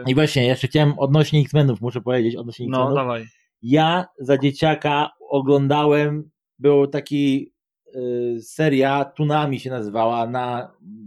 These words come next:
Speaker 1: Cartoon Network.
Speaker 2: No.
Speaker 1: Uwielbiałem tą serię, tam leciał Samurai Jack właśnie,
Speaker 2: No,
Speaker 1: którego
Speaker 2: leciał, no, tak,
Speaker 1: uwielbiałem.
Speaker 2: tak.
Speaker 1: Swoją drogą, widziałeś Samurai Jacka dla dorosłych na Adult Swim?
Speaker 2: Nie.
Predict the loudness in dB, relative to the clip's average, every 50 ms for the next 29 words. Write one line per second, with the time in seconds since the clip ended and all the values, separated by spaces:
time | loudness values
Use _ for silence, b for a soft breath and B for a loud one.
0 | -20 -20 -20 -20 -8 -6 -6 -6 -6 -6 -6 -4 -4 -4 -6 -6 -6 -8 _ _
1 | _ _ -12 -10 -8 -8 -8 -8 -10 -14 _ _ _ _ _ _ -6 -2 2 4
2 | 4 4 4 4 4 4 4 2 2 2 0 -2 -2 -2 -2 0 0 -2 0 2
3 | 2 2 2 2 0 0 0 -2 0 2 2 2 2 2 2 2 2 2 2 0
4 | -2 -2 -2 -4 -2 -2 0 0 2 2 2 4 4 4 6 6 6 4 2 0
5 | -2 -4 -2 0 0 0 2 2 2 2 4 4 4 4 2 2 -2 b b b
6 | b b -20 -8 -2 0 0 2 2 2 2 2 2 2 0 0 -2 -4 -6 -10
7 | _ -20 -20 -20 _ _ _ _ _ _ _ _ -6 -2 0 0 0 0 -2 -6
8 | -6 -4 -2 -2 -2 -2 -4 -8 -10 -10 -10 -10 -8 -8 -6 -6 -6 -8 -4 -2
9 | -2 0 0 -2 -4 -4 -4 -6 -6 -6 -8 -10 -10 -8 -4 0 0 0 0 -2
10 | -6 -12 -12 -8 -8 -8 -8 -10 -12 -16